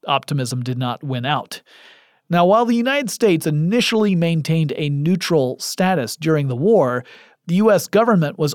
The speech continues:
already making preparations in the event that the nation would be pulled into the conflict. And part of that was an executive order that was signed by Woodrow Wilson on August fifth, nineteen fourteen. That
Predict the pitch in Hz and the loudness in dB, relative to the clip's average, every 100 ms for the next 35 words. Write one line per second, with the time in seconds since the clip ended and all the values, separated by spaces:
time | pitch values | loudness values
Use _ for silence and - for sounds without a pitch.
0 | - 170 175 180 170 143 135 143 131 165 | 0 2 4 2 0 -2 -4 -6 -2 -2
1 | 160 147 170 - 151 131 - 170 165 160 | 0 0 0 0 -2 -4 -4 -2 0 0
2 | 123 160 160 170 151 147 - - 143 147 | 0 -2 -2 -4 0 0 -2 -6 -4 0
3 | 165 170 165 147 135 131 127 160 160 151 | 0 0 0 -2 -2 -4 -2 2 2 2
4 | - 170 156 - 139 127 - 170 165 135 | -2 -4 -2 -2 -2 -4 -2 0 0 -2
5 | 113 - - - - - _ 151 139 208 | -8 -12 -18 -20 -20 -20 _ -10 -2 2
6 | 277 165 117 131 - _ - 139 165 170 | 2 2 0 -4 -6 _ -8 0 0 2
7 | 175 127 156 160 160 233 294 113 - _ | -2 -2 -2 0 0 0 0 -2 -8 _
8 | _ 156 156 147 - 160 165 151 147 139 | _ -2 0 0 0 2 2 2 2 0
9 | 135 135 131 214 220 135 104 101 135 131 | -2 -2 0 0 0 -4 -8 -10 -10 -6
10 | 151 151 156 - - 135 117 - 135 120 | -2 0 0 -4 -4 -4 -4 -8 -8 -8
11 | - 131 123 131 120 208 208 120 113 - | -8 -12 -8 -8 -2 0 0 -2 -10 -20
12 | - - _ - 165 214 226 | -20 -20 _ -2 2 2 0